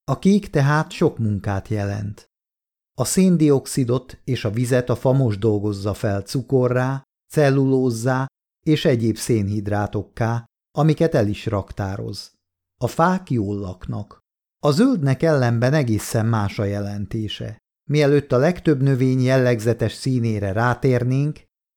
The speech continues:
először egy további kérdés merül fel.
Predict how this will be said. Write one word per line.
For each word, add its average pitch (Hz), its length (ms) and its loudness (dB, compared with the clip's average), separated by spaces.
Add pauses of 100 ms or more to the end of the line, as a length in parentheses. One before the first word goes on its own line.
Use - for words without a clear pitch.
(120)
először 143 480 2
egy 160 140 2
további 107 440 0
kérdés 104 580 -2
merül 107 360 -2
fel. 104 420 -8